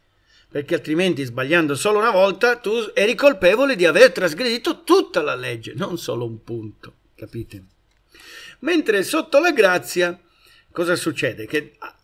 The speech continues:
grazie anche alla legge, perché studiando la legge cosa, cosa si capisce? Si capisce che l'uomo non può essere salvato per le proprie opere,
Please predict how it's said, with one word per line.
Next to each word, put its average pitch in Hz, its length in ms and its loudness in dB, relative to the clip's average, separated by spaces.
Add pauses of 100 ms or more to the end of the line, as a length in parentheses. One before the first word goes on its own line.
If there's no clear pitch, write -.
(140)
grazie 151 760 0
anche 131 400 -6
alla 131 180 2
legge, 131 580 -2
perché - 280 -14
studiando 135 640 2
la 127 120 -2
legge 143 720 2
cosa, 139 400 -4
cosa 151 260 -2
si - 160 -6
capisce? 107 600 -6 (320)
Si 240 180 -8
capisce 247 720 0
che 190 220 0
l'uomo 240 520 2
non 220 300 0
può 302 480 2
essere 185 580 -4
salvato 175 1120 -4
per 226 160 0
le 190 140 2
proprie 170 360 2
opere, 131 560 -2